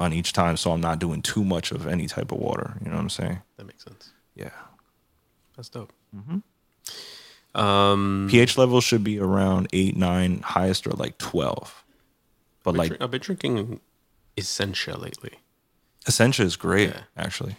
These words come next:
Speaker 1: But the only thing about Essentia, right? And if Essentia, if you're listening,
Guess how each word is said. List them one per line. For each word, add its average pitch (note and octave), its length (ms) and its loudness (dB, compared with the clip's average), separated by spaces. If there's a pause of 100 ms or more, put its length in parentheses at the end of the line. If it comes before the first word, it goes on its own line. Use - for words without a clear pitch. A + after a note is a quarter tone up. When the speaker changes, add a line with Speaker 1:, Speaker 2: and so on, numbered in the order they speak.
(300)
Speaker 1:
But A2+ 140 4
the A#2 120 6
only D#3 280 6
thing E3 220 0
about C#3+ 240 4
Essentia, - 540 0
right? E2 320 0 (520)
And F#2 120 0
if E2+ 120 0
Essentia, G2 460 0
if - 120 -8
you're - 100 -2
listening, - 520 -2